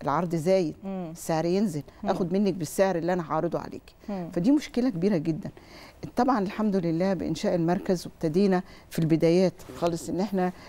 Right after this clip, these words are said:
Speaker 1: نبتدي نشوف، آه، الطلب إيه، عن طريق إن إحنا نشوف ال-، ال-، المصانع، الشركات،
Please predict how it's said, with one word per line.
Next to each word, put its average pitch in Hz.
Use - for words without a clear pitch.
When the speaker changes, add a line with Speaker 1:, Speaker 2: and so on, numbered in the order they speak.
Speaker 1:
نبتدي 190
نشوف، 185
آه، 160
الطلب 180
إيه، 170
عن 170
طريق 170
إن 165
إحنا 165
نشوف 151
ال-، -
ال-، 151
المصانع، 160
الشركات، 165